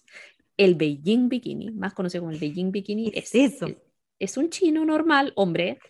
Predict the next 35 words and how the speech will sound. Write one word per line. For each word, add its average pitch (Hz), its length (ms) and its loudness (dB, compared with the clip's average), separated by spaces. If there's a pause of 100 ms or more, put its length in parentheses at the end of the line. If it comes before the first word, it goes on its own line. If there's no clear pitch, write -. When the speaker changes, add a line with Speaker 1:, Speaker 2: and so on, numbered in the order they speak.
(580)
Speaker 1:
que 202 140 -4
los 185 160 -6
hombres 196 240 2
acá 190 300 0
son 190 220 -6
como 190 380 -4
poncherúo, 247 840 2
¿cachai? 202 560 -2
No, 214 160 -6
no, 240 120 -2 (140)
no 277 120 0
se 330 120 2
imaginen 330 400 2
ese 359 220 0
chinito 285 420 0
como 269 260 -2
con 233 460 -2
gorri-, 202 300 -2
no, 190 180 -6
eso 311 340 -2
no, 294 300 -2 (400)
es 262 180 2
como 269 140 -2
un 226 140 -2
chino 277 260 0
poncherúo, 269 640 4
¿cachai? 254 480 2 (840)
Y 240 80 -4
este 330 160 0
chino, 392 480 4
como 208 180 -2
acá, 214 340 -4 (640)
hace - 500 -2
la 208 360 6
calor, 185 420 2